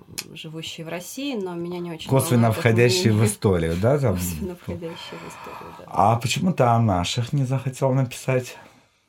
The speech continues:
Speaker 1: Р-, история родилась так, как она родилась. То есть, как я говорю, это, это был импульс, который произошел в результате определенных событий, случившихся со мной.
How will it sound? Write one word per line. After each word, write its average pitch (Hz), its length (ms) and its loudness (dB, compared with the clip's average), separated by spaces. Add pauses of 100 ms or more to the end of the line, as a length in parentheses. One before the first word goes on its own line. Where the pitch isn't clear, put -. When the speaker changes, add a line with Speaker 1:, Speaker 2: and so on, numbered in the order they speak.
(140)
Speaker 1:
Р-, 185 320 -8
история 226 360 -4
родилась 202 400 -4
так, 208 160 -10
как 196 180 -14
она 185 160 -4
родилась. 180 580 -10 (520)
То 170 60 -12
есть, 170 140 -12
как - 180 -18
я 175 80 -10
говорю, 185 340 -10
это, 160 540 -10 (400)
это 160 160 -16
был 175 240 -8
импульс, 202 380 -6
который 160 340 -18
произошел 160 600 -12
в 160 60 -14
результате 160 520 -12
определенных 165 480 -8
событий, 170 600 -10
случившихся 202 680 -8
со 165 160 -10
мной. 165 280 -8